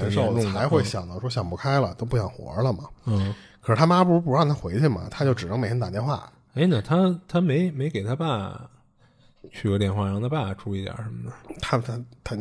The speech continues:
Speaker 1: 这后边我会跟你说，
Speaker 2: 哦，
Speaker 1: 就是
Speaker 2: 行，行。
Speaker 1: 然后他不是每天就这么打电话吗？直到他能回家了，就比方说有个一些什么他们那边的假期，
Speaker 2: 嗯。
Speaker 1: 他能回到家了的时候，他说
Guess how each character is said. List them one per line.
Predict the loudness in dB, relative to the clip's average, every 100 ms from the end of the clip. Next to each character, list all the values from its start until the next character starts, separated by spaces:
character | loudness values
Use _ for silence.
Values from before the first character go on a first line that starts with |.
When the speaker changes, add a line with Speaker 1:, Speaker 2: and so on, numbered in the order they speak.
| -6 0
Speaker 1:
这 | 0
后 | 2 0
边 | 0 -6
我 | -8
会 | -10
跟 | -8 -8
你 | -4
说， | -2
Speaker 2:
哦， | -2 -4
Speaker 1:
就 | -6
是 | -6
Speaker 2:
行， | -6
行。 | -8 -10 -14 -20 -20 -20 -20 -20 _ 2
Speaker 1:
然 | 4
后 | 6
他 | 4
不 | 6
是 | 6
每 | 8
天 | 6
就 | 6
这 | 6
么 | 4
打 | 0
电 | 0
话 | 2
吗？ | 0 -2
直 | -2 2 4
到 | 4 2 -4
他 | 0
能 | 2 2
回 | 2 0
家 | 0 -2 -4
了， | -10 -12
就 | -2 2
比 |
方 | 4
说 | 4
有 | 4 2
个 | -2
一 | -2
些 | 2
什 | 2 4
么 | 2
他 | 2 2
们 | 2
那 | 2
边 | 2
的 | 0
假 | -2 -4
期， | -2 0 0
Speaker 2:
嗯。 | 0
Speaker 1:
他 | 4
能 | 6 6 2
回 | 2 0
到 | 0
家 | -2 -2
了 | -2
的 | -4
时 | -6
候， | -6
他 | 2
说 | 2